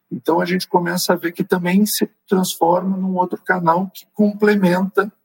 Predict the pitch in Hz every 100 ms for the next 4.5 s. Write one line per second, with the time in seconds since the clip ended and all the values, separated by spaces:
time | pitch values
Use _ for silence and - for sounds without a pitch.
0 | _ _ _ _ 139 147 147 151 151 147
1 | 147 185 - 214 202 202 208 185 185 185
2 | 180 - 151 - 165 170 170 175 - 160
3 | 170 190 180 - 185 185 190 - 175 190
4 | 190 196 190 185 180